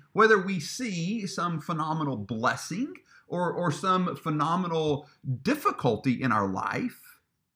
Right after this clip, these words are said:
we, we recognize that in either situation, it is God who is at work in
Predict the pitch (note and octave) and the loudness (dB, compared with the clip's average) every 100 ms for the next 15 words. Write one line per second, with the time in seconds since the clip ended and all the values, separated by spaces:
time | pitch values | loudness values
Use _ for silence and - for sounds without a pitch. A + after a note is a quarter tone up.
0 | _ _ _ _ _ B2+ E3 F#3+ G#3 G3 | _ _ _ _ _ -8 -4 2 2 2
1 | C#3 G#3 G#3 F#3+ - _ _ D3 D3 F3 | 0 -2 -2 -4 -8 _ _ -2 0 2
2 | C#4+ D4 G3+ C#3+ G2 F#2+ B2 - G3+ C#3+ | 0 -2 -2 -4 -6 -6 -6 -4 -2 0
3 | F3 - E3+ - - E3+ A#3+ C4 C4 - | 0 0 -2 -2 -2 4 4 4 0 -2
4 | G#3 F#3+ F#3 D#3 F3+ C4+ C4+ - A2+ D#3+ | -6 -4 -4 -2 -2 -2 -4 -4 -4 -2
5 | E3+ C3 A2+ - D#3 D3 E3 D3+ F#3 F#3+ | -2 -2 -8 0 2 2 2 0 0 2
6 | G#3 G#3+ A2+ G2 A2+ D3 - _ _ _ | 0 0 -4 -2 -2 -2 -14 _ _ _
7 | _ - D3+ D3 D#3+ F#3+ | _ 2 6 6 4 0